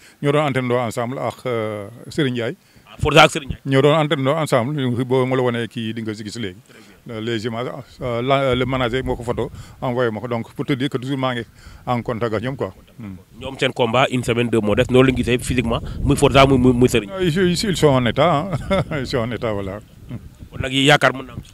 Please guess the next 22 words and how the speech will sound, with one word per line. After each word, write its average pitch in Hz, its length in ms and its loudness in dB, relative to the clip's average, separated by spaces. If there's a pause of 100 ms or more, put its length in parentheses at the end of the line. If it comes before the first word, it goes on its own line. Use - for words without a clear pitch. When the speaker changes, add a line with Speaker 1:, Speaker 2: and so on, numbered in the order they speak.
Speaker 1:
Oui, 147 200 0
bu 127 120 -2
baax 151 260 6
a 160 40 4
baax 123 180 2
a 120 60 2
baax, 104 220 -2
bu 107 120 -6
baax 123 140 4
a 120 40 -2
baax, 117 140 0
ñu 127 80 -2
yaakaar 120 260 0
si 123 100 -4
yàlla, 110 200 0
yàlla 107 220 -2
may 101 160 -8
ñu 98 80 -12
ndam, 98 160 -10
quoi, 92 240 -12
incha - 180 -10
allah. 92 220 -12